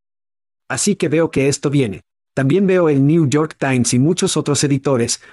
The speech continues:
Google los engañó para poder dar su contenido de forma gratuita. Y ahora van después de ese dinero ahora, mierda, veinte años después, ahora están diciendo, "Me engañan una vez, vergüenza por mí,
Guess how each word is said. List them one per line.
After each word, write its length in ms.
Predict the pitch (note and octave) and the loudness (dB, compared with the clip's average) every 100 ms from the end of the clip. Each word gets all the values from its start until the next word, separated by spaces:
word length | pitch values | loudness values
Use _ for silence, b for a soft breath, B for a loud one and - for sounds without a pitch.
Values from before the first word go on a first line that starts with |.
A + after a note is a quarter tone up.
| B | B
Google 260 | E3 F3+ | 0 2
los 220 | F3+ E3 D3+ | 2 0 0
engañó 360 | C3+ B2+ D#3 | 0 0 0
para 220 | D#3 D3 | -2 -2
poder 300 | - B2 - | -2 0 0
dar 160 | C3 D3 | 0 -2
su 160 | - D3 | -2 -2
contenido 500 | C3+ B2 B2+ C#3+ C3+ | -2 0 0 2 0
de 100 | A#2+ | -2
forma 320 | C#3+ D3+ D3 | 0 0 0
gratuita. 540 | C#3 C3+ C3 A#2 - - _ _ | -2 0 -2 -2 -8 -12 _ _
Y 140 | - C#3 | -2 0
ahora 240 | D#3+ G#3 | 2 0
van 180 | E3+ F3 | 0 0
después 340 | E3+ - D3+ | -2 -2 -2
de 120 | C#3 C#3+ | 0 0
ese 160 | E3 | 0
dinero 320 | C#3+ C3+ C3+ | 0 2 2
ahora, 400 | A#2 A#2+ G2+ - _ - | 0 -2 -4 -8 _ -2
mierda, 440 | D#3 C#3 A2 - _ _ | 0 0 -4 -6 _ _
veinte 320 | D3 F3 E3+ | -2 0 0
años 240 | D#3 D3+ | 0 0
después, 540 | C3+ D3 - C#3+ C#3 b b _ | 0 -2 -2 -2 -2 b b _
ahora 280 | C#3 F#3 | -2 0
están 220 | F3+ - E3+ | 0 0 0
diciendo, 520 | D3 F3+ C#3+ A2 - _ | 0 0 0 -2 -6 _
"Me 120 | - C#3 | -2 0
engañan 380 | C3+ D3+ E3+ | 0 0 2
una 180 | D#3 D3+ | 2 0
vez, 340 | C#3 C#3 - - _ | 0 -2 -4 -12 _
vergüenza 480 | - C#3 B2 D#3 D3+ | -4 -2 0 -2 -2
por 140 | C#3 B2+ | 0 0
mí, 280 | D3+ D#3 | 0 -2